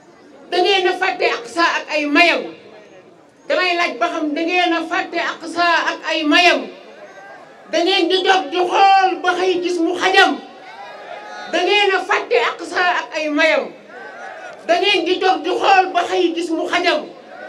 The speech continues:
Da ngeen di bàyyi noon bi jël ko daal di dem.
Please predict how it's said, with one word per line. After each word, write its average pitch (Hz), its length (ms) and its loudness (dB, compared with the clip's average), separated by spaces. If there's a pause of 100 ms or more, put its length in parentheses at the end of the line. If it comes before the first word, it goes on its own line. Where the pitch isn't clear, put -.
(680)
Da 320 100 -2
ngeen 381 300 2
di 339 140 0
bàyyi 370 400 2
noon 339 260 0
bi 311 160 -2
jël 349 200 -2
ko 320 120 -2
daal 330 220 0
di 349 120 -6
dem. 381 220 4